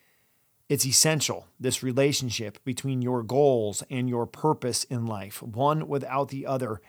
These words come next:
is meaningless. It's impossible to be a truly effective, productive,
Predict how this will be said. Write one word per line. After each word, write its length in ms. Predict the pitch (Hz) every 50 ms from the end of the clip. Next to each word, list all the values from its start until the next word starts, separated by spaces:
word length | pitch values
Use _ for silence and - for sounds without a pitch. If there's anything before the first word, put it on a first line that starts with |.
| _ _
is 160 | - 127 120 113
meaningless. 840 | 127 131 143 147 147 139 123 117 107 101 - - - - - - _ _ _ _ _ _ _ _ _ _ _ _ _ _ _ _ _ _ _ _ _ _ _ _ _ _ _ _ _ _ _ _ _ _ _ _ _ _ _ _ _ _ _ _ - - - - _ _
It's 200 | - 139 - -
impossible 760 | 147 127 - - 147 143 151 151 - 135 117 113 98 - - _ - _ _ _ -
to 100 | - 120
be 160 | 120 139 139
a 40 | 131
truly 520 | - - - 156 156 151 151 156 151 - -
effective, 640 | 110 - - 156 143 135 - - 117 110 - -
productive, 600 | - - - 127 139 139 135 - - 123 113 -